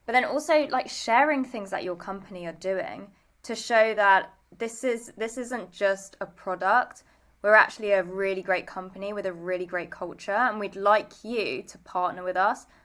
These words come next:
not to purchase our products, but we want you to partner with us.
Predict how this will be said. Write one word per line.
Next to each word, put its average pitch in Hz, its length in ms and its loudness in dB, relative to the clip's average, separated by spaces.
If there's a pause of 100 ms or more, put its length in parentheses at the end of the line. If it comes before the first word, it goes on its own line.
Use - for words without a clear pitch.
(120)
not 294 220 0
to 320 100 -6
purchase 240 540 0
our 175 100 0
products, 196 500 -2
but 196 100 -10
we 196 60 -6
want 214 140 -4
you - 60 -12
to - 120 -20
partner 175 400 -8
with 90 140 -12
us. - 380 -10